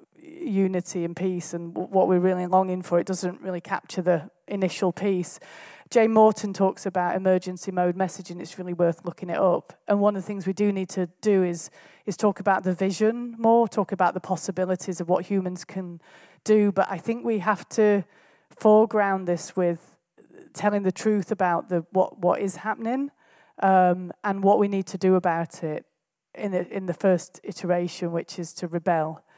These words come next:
So that's why we're an Extinction Rebellion. And, you know, we sort of thought about having strap lines. Um, people have used the phrase re-, regenerate, renew, rejoice, r-, reconnect, reuse.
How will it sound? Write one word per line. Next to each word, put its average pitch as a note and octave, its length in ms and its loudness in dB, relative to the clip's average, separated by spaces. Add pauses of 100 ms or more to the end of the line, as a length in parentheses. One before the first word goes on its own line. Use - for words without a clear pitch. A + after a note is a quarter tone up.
(280)
So F3+ 840 2
that's F#3+ 300 -2
why F3 160 2
we're E3+ 100 2
an E3+ 100 -2
Extinction - 540 -10
Rebellion. D#3+ 640 -2
And, F3 260 -6 (120)
you A#3+ 260 -2
know, A#3 120 6
we A3 80 4
sort A#3+ 240 4
of G3+ 60 -2
thought G3+ 280 6
about F3 260 0
having F3 240 -6
strap - 320 -4
lines. D#3+ 640 -4 (340)
Um, E3+ 420 0 (280)
people A#3+ 200 0
have G#3 100 2
used A#3+ 240 0
the G3+ 120 4 (180)
phrase F#3+ 380 4
re-, G#3 160 0
regenerate, F#3+ 720 4
renew, G3 540 4
rejoice, F#3 760 4
r-, - 60 -16 (480)
reconnect, F#3 920 -4
reuse. F#3 800 2